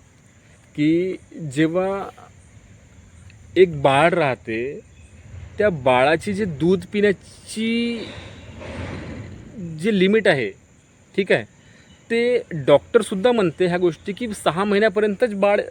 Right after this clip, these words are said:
बाळ दू-, बाळाला दूध पाहिजे. एखादे जे मायेचे दूध आहे ते किती महिन्यापर्यंत पाहिजे? सहा महिन्यापर्यंत. सहा महिन्यानंतर त्याला जी आवश्यक राहते की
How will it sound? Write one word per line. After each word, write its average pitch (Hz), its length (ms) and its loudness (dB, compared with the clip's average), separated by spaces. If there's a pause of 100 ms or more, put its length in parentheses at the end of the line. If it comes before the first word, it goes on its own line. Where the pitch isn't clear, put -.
(200)
बाळ 175 260 4
दू-, 175 180 -4
बाळाला 170 340 2
दूध 180 300 0
पाहिजे. 117 340 0 (640)
एखादे 147 260 -2
जे 175 120 -2
मायेचे 135 400 -2
दूध 151 300 -2
आहे 123 360 0 (400)
ते 196 60 0
किती 196 220 -2
महिन्यापर्यंत 202 420 0
पाहिजे? 208 340 -4
सहा 196 260 -2
महिन्यापर्यंत. 156 600 -2 (500)
सहा 175 200 -2
महिन्यानंतर 208 500 2 (260)
त्याला 165 220 4
जी 202 160 -2
आवश्यक 175 500 0
राहते 175 500 0 (580)
की 208 360 -4